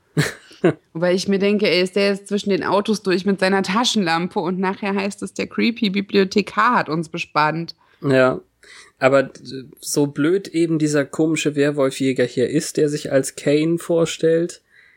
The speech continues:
Speaker 1: äh, er, <laughs> er, er ist irgendwie witzig eigentlich, weil er nämlich meint, ähm, „Ah, man muss die Früchte also pflücken, solange sie jung sind“, hm?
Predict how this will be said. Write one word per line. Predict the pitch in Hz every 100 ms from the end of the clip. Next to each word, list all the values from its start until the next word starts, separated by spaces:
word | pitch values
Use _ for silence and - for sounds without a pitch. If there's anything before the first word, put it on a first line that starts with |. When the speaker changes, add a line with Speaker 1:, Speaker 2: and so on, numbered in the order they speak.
| _ _ _ _ -
Speaker 1:
äh, | 143 135 131 - -
er, | 156 156 151 - - -
<laughs> | - - -
er, | 135 139
er | 139 135 - 139 - - -
ist | 170 -
irgendwie | 170 175 170 165 160 160 170 165 175 - - - _ _ _ _ -
witzig | - 147 165 - - 113 - -
eigentlich, | 117 120 123 - - -
weil | 135 135 135 135
er | 131 135 139
nämlich | 139 139 147 -
meint, | 147 139 143 147 - - -
ähm, | 135 135 139 139 - - -
„Ah, | 131 160 170
man | 135 127
muss | 135 151 - -
die | -
Früchte | 139 170 170 - 117
also | 139 139 143 135 135
pflücken, | - - 160 147 139
solange | 139 135 143
sie | 139 131
jung | 151 185 147
sind“, | 127 120
hm? | - 151 180